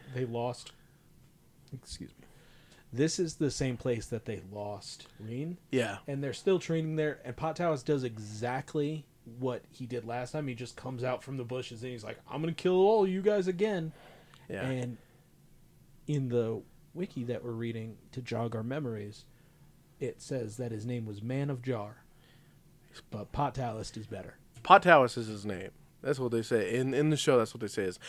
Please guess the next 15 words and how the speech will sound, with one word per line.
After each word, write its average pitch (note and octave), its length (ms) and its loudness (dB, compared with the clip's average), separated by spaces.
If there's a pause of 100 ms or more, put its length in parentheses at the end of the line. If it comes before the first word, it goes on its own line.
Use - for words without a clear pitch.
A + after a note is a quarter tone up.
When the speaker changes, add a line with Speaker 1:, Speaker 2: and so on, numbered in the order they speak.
(200)
Speaker 2:
Man D#3+ 200 10
of C#3+ 120 6
Jar, C3 360 10 (120)
Pot A#2+ 240 4
Taoist. G#2 420 -6 (1200)
Speaker 1:
So B2 420 -4
Kazu, D#3+ 540 -4 (300)
Shoji, B2 680 -2
and B2 120 -10
Daigo B2 320 -4
transform B2 640 -8
to A2+ 140 -10
fight A2+ 260 -10
the B2 80 -8
Gorma. A2+ 460 -6